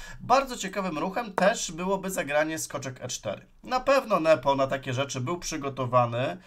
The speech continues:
e, i tutaj mogłoby nastąpić bicie na E siedem, hetman by mógł odbić. I chodzi o to, że to jak goniec tu na przykład zbije, e, no to ta pozycja, na przykład po wieża C jeden i skoczek F sześć jest, e, no taka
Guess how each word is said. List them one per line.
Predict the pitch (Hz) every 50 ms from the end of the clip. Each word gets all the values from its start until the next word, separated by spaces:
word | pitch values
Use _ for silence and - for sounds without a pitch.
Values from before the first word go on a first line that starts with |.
| - - - - - - - - 139
e, | 139 139 135 135 135 131 135 131 131 151
i | 147 139
tutaj | - 208 214 220 202 190 180 180 -
mogłoby | 151 156 170 160 170 160 156 165
nastąpić | 156 151 127 - 156 147 143 131 127 131 117 98 110 104
bicie | 110 147 185 185 - - 139 127
na | 123 123 117 - - -
E | 98
siedem, | - - - - 110 104 101 98 117 139 175 226 254 185
hetman | - - 190 202 196 - 180 160 139 123 110 110
by | 113 110
mógł | 110 107 101 - - -
odbić. | - 104 107 101 98 101 131 180 269 - - - - - _ _ _ _ _ _ _ _ -
I | 127
chodzi | 123 208 214 - - 190
o | 185
to, | 185 165
że | - 143 139
to | 127 139
jak | 127 - -
goniec | - 180 185 165 - -
tu | - 135 127
na | 123 117
przykład | - - 131 117 104
zbije, | 101 104 101 104 104 110 127 160 208 - - - - - - - - -
e, | 131 135 135 139
no | 165 -
to | - -
ta | - 330 339
pozycja, | - 226 190 196 214 214 - - 202 190 180
na | 175 160
przykład | - - 165 135 -
po | 139 135
wieża | 151 147 127 131 123
C | 127 - 113 107 104 117
jeden | 135 143 139 139 131
i | 127 123
skoczek | - - 123 113 110 - -
F | - 110 -
sześć | - - 127 123 123 - - - - - - - - - - -
jest, | - 156 190 208 190 - - -
e, | - 170 175 180 180 180 175 185 196
no | 254 254
taka | 247 240 240 - 214 214 214 214 214